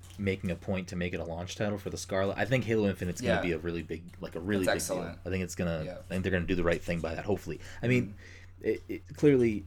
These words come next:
Speaker 1: it used to be a Bungie thing. Bungie's not a Destiny. But I feel like three four three has done their due diligence with, you know, Halo five, with the Master Chief Collection. I know Master Chief Collection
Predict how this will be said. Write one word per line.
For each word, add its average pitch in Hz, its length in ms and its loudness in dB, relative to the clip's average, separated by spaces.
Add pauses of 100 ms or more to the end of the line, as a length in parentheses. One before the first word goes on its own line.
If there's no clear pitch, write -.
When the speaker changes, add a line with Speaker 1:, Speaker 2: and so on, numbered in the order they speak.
Speaker 1:
it 104 220 2
used 107 220 -2
to 107 60 0
be 98 100 4
a 90 40 4
Bungie 87 500 0 (520)
thing. 90 320 -2
Bungie's 90 320 -4
not 87 140 -2
a 85 60 -6
Destiny. 90 500 0 (200)
But 104 100 6
I 110 120 8
feel 156 180 4
like 131 160 6
three 120 180 0
four 110 200 4
three 98 480 0 (340)
has 90 280 2 (640)
done 98 340 4
their 95 180 4
due 90 200 -2
diligence 92 600 0 (140)
with, 92 380 -2 (160)
you 85 80 -4
know, 80 60 -8
Halo 87 260 -2
five, 113 540 2 (320)
with 95 200 2
the - 60 -2
Master 101 260 2
Chief - 140 -4
Collection. 98 360 0
I 90 60 0
know 92 80 0
Master 87 260 -2
Chief 95 140 -8
Collection 85 460 -4